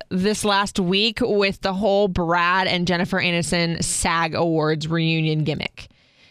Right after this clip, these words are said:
Now, a lot of people like to ask me about relationship advice when I talk about things on Instagram or ask you guys what you wanna hear.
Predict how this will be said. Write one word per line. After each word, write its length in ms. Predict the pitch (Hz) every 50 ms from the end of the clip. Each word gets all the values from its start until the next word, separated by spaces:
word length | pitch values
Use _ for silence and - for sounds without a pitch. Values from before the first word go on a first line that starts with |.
| _ -
Now, 380 | 208 208 190 196 196 185 - -
a 120 | - 202
lot 320 | 196 196 190 190 202 220
of 40 | 240
people 280 | 254 247 220 226 226 208
like 180 | 196 190 190
to 80 | 190 190
ask 260 | 107 180 180 190 -
me 140 | 202 185 175
about 240 | 175 170 170 165 165
relationship 520 | 170 165 165 170 - 185 180 170 185 175
advice 420 | 185 180 175 185 175 175 185 - -
when 100 | 180 170
I 60 | 170
talk 240 | 170 190 170 170 -
about 240 | 170 170 170 160
things 200 | 135 185 175 170
on 100 | 170 170
Instagram 600 | 170 170 170 - - 196 180 185 180 175 170 165
or 60 | 165 -
ask 340 | - 175 175 170 - -
you 60 | 175 165
guys 260 | 170 170 165 160 -
what 240 | 160 165 160 - -
you 80 | 196 185
wanna 200 | 175 165 156 156
hear. 440 | 139 - 170 156 160 165 175 202